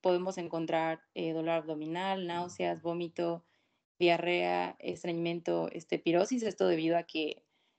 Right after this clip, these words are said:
este, pues, administra normalmente, pues, cuando no consumimos alimentos, cuando está más ácido el estómago. Entonces, pues, esto puede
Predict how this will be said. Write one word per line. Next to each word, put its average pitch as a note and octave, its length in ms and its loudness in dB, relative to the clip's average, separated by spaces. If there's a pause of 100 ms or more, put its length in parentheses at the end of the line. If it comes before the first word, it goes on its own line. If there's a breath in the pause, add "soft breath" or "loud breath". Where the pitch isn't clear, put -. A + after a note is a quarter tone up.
este, D#3+ 640 -4
pues, F3+ 160 6
administra F3 560 4
normalmente, D#3+ 960 0
pues, E3 160 -2
cuando D#3 540 0
no E3+ 180 0
consumimos E3 500 -2
alimentos, D#3 500 -2
cuando D#3 180 -4
está D#3+ 180 0
más D#3+ 200 0
ácido D#3+ 260 2
el - 80 0
estómago. F#3 440 2
Entonces, E3 340 -6
pues, D#3 140 -10
esto E3 240 -6
puede E3+ 380 2